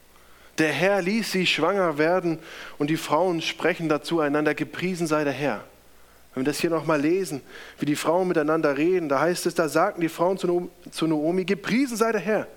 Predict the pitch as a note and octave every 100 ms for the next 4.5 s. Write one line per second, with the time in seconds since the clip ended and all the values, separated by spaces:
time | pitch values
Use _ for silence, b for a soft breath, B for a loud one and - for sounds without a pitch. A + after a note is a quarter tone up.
0 | B B B B B B E3+ G#3 A3+ G#3+
1 | G#3 G3 G#3+ C4 G#3+ G3+ E3 F#3+ C4 A3+
2 | G#3 F#3 - A#3+ F#3+ G3+ G#3 F#3+ A3 B3+
3 | G3+ F3+ G3 G3 A3+ C#4+ - G#3 G3+ G3
4 | F#3+ G3+ F3+ C3 A#2+